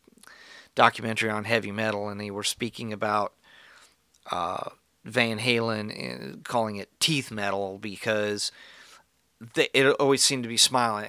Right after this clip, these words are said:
They always seemed to be smiling. They always seemed to, uh, convey this good time that they were having, even if there was stuff going on behind the scenes that wasn't so pleasant and wasn't so good. They, they seemed to have a, a really good time in, um,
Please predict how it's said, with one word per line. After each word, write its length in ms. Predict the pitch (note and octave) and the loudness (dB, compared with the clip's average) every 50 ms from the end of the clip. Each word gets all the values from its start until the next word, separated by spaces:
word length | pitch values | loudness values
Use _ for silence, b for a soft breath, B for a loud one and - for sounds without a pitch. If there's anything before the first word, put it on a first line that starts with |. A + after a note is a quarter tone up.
| G#2+ - A#2+ | -8 -8 -4
They 120 | A2 A2+ A#2+ | -2 0 2
always 200 | B2 C3 A#2+ - | 2 4 4 2
seemed 200 | - C3+ B2+ A2 | 2 0 -2 -4
to 40 | G#2+ | -2
be 80 | A2 | 0
smiling. 440 | - - A#2+ A2+ A2 G#2 G2+ G2+ G2+ | 0 2 2 2 0 0 -2 -4 -4
They 100 | G#2 A2 | -4 -2
always 220 | A2+ A2+ A2+ - | 0 0 0 0
seemed 260 | - - A#2+ A#2 A2+ A2 | -2 -2 -2 -4 -4 -4
to, 180 | G#2 G#2 G2+ - B B B B B B B B B B _ _ | -4 -6 -6 -10 B B B B B B B B B B _ _
uh, 220 | - G#2 G#2+ G#2 G2+ | 2 2 2 2 2
convey 460 | - - B2 A#2 A2 A#2 A#2 A2+ A2+ | 0 -4 -6 -2 2 2 2 2 2
this 220 | A2 A2 G#2 - | 0 -2 -4 -4
good 380 | - C3+ A#2 C#3+ C#3+ C#3+ C#3 - | -6 -2 4 6 6 6 6 4
time 500 | - - C#3 C3+ B2 A#2 A2+ A2 G#2+ A2 | 0 2 4 4 4 2 0 -4 -6 -8
that 160 | A2 G#2+ - | -10 -8 -4
they 120 | A#2+ A2 G#2 | -4 -2 -2
were 120 | G#2 G#2 | -2 -2
having, 440 | - G#2 G2 F#2+ F2 E2+ F2+ F#2 - | -2 -2 -2 -2 -4 -6 -10 -8 -2
even 260 | D3+ D#3+ D#3 E3 D#3 | 0 2 2 2 2
if 120 | D3 - | 0 2
there 120 | - D3+ C#3 | 4 4 4
was 120 | C3 - | 4 2
stuff 240 | - - D3 C3+ - | 4 4 4 4 4
going 260 | - C#3+ C3 C3 B2+ | 4 2 2 2 2
on 160 | B2+ B2 B2 | 2 0 2
behind 300 | A#2 A#2 A2 B2 A#2+ A2 | 2 2 0 0 -2 -2
the 40 | G#2+ | -4
scenes 380 | - - B2 A#2 A2+ A2 G#2 - | -4 -4 -6 -6 -8 -8 -8 -6
that 260 | A2+ G#2+ G2+ - - B B B B B B B B B B B B | -4 -4 -4 -6 -10 B B B B B B B B B B B B
wasn't 380 | - C#3 C#3 C3+ A#2+ - A#2 A2+ | 6 8 10 10 8 6 2 2
so 180 | - C#3 B2 A2 | 4 4 4 2
pleasant 500 | - - B2+ A#2+ A#2 A2+ G#2+ A2+ A2 - | 2 4 4 6 6 4 2 -2 -4 -4
and 120 | - A#2 | 0 2
wasn't 260 | A#2+ A#2+ A2+ A2+ G#2 | 2 2 2 2 0
so 160 | - G#2+ G#2 | 0 0 0
good. 400 | G2+ G#2 A2 G#2+ G#2+ G#2 G2 - B B B B B - | -2 -2 0 0 0 0 -2 -6 B B B B B 0
They, 360 | C3 B2+ A#2+ A#2 A#2 A2+ - _ - | 4 4 4 4 4 0 -4 _ -2
they 140 | A#2+ A#2 A2+ | 0 2 4
seemed 260 | - - C3+ A#2+ A2+ | 4 2 2 0 -2
to 60 | A2+ | 0
have 220 | G#2+ A#2 A2 G2 G2 | 2 2 2 2 0
a, 200 | F#2+ G2 - - - | -4 -4 -6 -6 -6
a 100 | A2+ A2+ | -6 -6
really 380 | A#2 B2 B2+ B2 A2+ A2+ G#2+ | -2 0 0 0 0 0 -2
good 260 | A2 - A2+ G#2 G2 | -2 0 0 0 0
time 480 | - - A2 G#2+ G#2 G2+ G2 F#2+ F#2 - - - | -2 -4 -2 0 0 -2 -2 -4 -8 -10 -12 -10
in, 380 | G#2 G2+ F2+ F#2+ F#2+ F2+ F2+ _ _ _ - | -10 -8 -8 -10 -12 -14 -16 _ _ _ -10
um, 360 | F2+ F2 E2 F2 F2 - | -8 -8 -8 -8 -10 -14